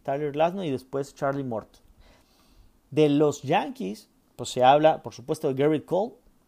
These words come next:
Tanaka, aunque no lo han anunciado todavía, y, eh, un tercero podría ser J A Happ. Sin embargo, un cuarto juego ya se complica para los Yankees. Hay varias, eh, eh, eh, posibilidades, desde un Jordan Montgomery,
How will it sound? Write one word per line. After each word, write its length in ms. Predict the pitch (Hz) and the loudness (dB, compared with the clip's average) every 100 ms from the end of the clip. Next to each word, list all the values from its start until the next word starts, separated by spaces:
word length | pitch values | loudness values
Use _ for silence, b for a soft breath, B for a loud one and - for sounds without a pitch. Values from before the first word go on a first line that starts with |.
| _ _ _ _ _ _ _ _ | _ _ _ _ _ _ _ _
Tanaka, 540 | 131 123 175 208 214 | -6 -4 -4 -2 -4
aunque 240 | 135 - 120 | -4 -6 -6
no 120 | 135 | -4
lo 100 | 170 | -4
han 100 | 175 | -6
anunciado 520 | 156 117 - 131 147 | -8 -8 -2 0 0
todavía, 540 | 127 117 107 120 190 - b b b b b _ - | -2 -4 -4 -6 -6 -8 b b b b b _ -6
y, 280 | 202 - - | -4 -4 -8
eh, 340 | 139 123 120 117 | -10 -8 -10 -10
un 200 | 131 131 | -10 -6
tercero 380 | 151 127 143 143 | -6 -2 -4 -4
podría 280 | 127 123 | -4 -4
ser 160 | 127 131 | -4 -8
J 360 | 120 135 120 131 | -4 -4 -4 -6
A 300 | 120 107 104 | -8 -6 -8
Happ. 120 | - b b b b _ _ | -10 b b b b _ _
Sin 160 | - 139 | -8 -4
embargo, 280 | 135 170 220 | 4 4 4
un 80 | 233 | -2
cuarto 320 | 233 220 220 | -2 0 -2
juego 340 | - 185 226 | -2 0 0
ya 220 | 165 160 | -2 -4
se 160 | 165 208 | -4 -8
complica 520 | 160 127 139 160 185 | -12 -10 -10 -8 -6
para 160 | 175 131 | -4 -4
los 160 | 113 | -4
Yankees. 420 | 117 131 170 202 - - _ _ _ _ | -6 -8 -10 -14 -16 -20 _ _ _ _
Hay 240 | - 131 156 | -8 -6 -4
varias, 440 | 180 208 214 - | -4 -2 -4 -6
eh, 400 | - 135 131 127 | -12 -14 -14 -16
eh, 200 | - 131 139 | -14 -14 -14
eh, 80 | - | -16
posibilidades, 800 | 127 127 117 117 127 165 170 | -12 -8 -6 0 2 2 0
desde 200 | 135 117 | -6 -8
un 140 | 123 131 | -8 -2
Jordan 300 | 147 147 139 | -2 -2 -6
Montgomery, 640 | 117 127 151 165 160 160 | -8 -6 -6 -6 -8 -10